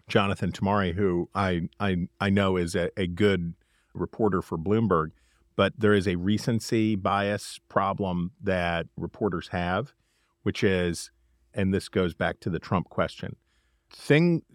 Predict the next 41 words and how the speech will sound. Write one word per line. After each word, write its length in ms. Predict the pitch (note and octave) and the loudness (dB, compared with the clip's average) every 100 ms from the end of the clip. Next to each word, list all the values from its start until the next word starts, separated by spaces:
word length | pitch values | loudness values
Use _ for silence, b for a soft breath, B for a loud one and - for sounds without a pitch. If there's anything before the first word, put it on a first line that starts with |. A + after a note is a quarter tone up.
| - _ - - | -20 _ -20 -14
having 440 | - C#3+ D3+ C#3+ | 0 2 4 2
context. 440 | A#2 B2+ A#2 F2 - | 4 2 2 0 2
I'm 180 | C3+ G3 | 2 2
sure 240 | - D#3 A#2+ | 4 4 4
that 140 | G#2 - | 2 2
I 220 | G2 G#2+ | 2 4
am 220 | G#2 F#2 | 2 2
blind 640 | E2+ F2+ F#2 F#2 F2+ E2+ - - | 0 0 0 0 -2 -2 -6 -6
to 200 | G2 F2 | -2 -2
context 640 | - F#2+ F2 F2 - - - | -2 -4 -2 -4 -6 -10 -8
about 280 | F2 F2 | -4 -4
how 180 | - G2 | -2 -4
things 280 | - G2 E2+ | 0 -2 -2
were 280 | F2 E2+ E2+ | 0 0 -2
in 160 | F#2+ | -2
the 80 | F2+ | -2
nineteen 400 | E2+ E2 - E2+ | -2 -4 -4 -2
nineties, 500 | D#2 D2 - - - D#2+ | -2 -6 -12 -18 -12 -4
right? 260 | E2+ F#2 - _ _ _ - | -2 -4 -8 _ _ _ -8
That 100 | F#2 | -4
before 320 | G2 - - | -4 -4 -4
I 140 | G#2+ B2 | 0 2
got 180 | A#2 | 2
to 60 | - | 2
Washington 560 | G2+ F#2 - F#2 - F2+ | 2 2 0 -4 -2 -4
in 120 | E2 | -4
two 160 | - | -6
thousand 420 | F#2 E2+ D#2+ E2 - | -4 -2 -4 -6 -6
seven, 440 | F#2 E2+ E2+ E2 - _ _ _ | -4 -2 -2 -6 -10 _ _ _
I 80 | F#2 | 0
got 160 | G#2 G2 | 0 2
to 80 | G2+ | 2
Washington 520 | F2+ E2+ F#2 - E2+ - | 2 0 -4 -4 -4 -4
after 440 | F2+ E2+ - G2 F2 | -4 -4 -2 -2 0
nine 220 | E2+ E2+ | -2 -2
eleven. 460 | E2 F2 F2 F2 - | -2 -2 -2 -2 -2
I 120 | G#2 | 0
got 200 | G2+ F#2 - | 0 -2 -4
to 100 | G2+ | -2
N-, 140 | F#2 | 0
Washington 480 | F2 E2+ - F#2 | 0 -2 -4 -8